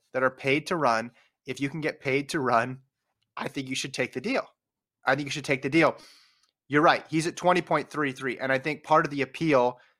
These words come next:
if you've done some research on this kid, he's only run track for three years. So this isn't the situation where he's this phenom that started at age six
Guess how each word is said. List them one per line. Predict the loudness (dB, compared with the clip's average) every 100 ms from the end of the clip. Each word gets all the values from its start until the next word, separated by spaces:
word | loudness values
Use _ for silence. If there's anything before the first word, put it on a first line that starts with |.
| _ -20 -20 _ -10
if | -6 -4
you've | -4 -4 -10 _
done | 0 0
some | 2 -2
research | -2 -2 0
on | 0
this | 0 -4
kid, | -4 -4 -6 _ _ _ _ _
he's | 0 4
only | 4
run | 4 2
track | 4 2 2
for | -4
three | -10 -12
years. | -12 -14 -16 -18
So | -8 -2
this | 0 0
isn't | 0 0
the | -2
situation | -2 -2 2 2 2 0
where | 0 -2
he's | -2 -4
this | -6 -6 -12 -20 _ _ -12 -4
phenom | 0 4 6 6 2
that | -2
started | 2 4 2
at | -2
age | -4 -2 -2
six | -2 2 2 2 -4 -8